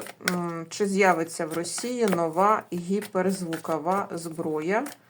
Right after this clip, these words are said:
після Орешника, каже Путін. Чи з'явиться в Росії нова,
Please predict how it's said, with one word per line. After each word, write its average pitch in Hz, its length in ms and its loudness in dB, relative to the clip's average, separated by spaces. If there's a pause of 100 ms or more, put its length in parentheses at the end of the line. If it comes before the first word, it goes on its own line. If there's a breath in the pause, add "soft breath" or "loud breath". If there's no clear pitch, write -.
(1700 loud breath)
після 220 440 4
Орешника, 185 760 -2 (240)
каже 202 340 0
Путін. - 460 -10
Чи 220 160 -4
з'явиться 175 680 0
в 160 100 -8
Росії 208 460 -4
нова, 180 540 0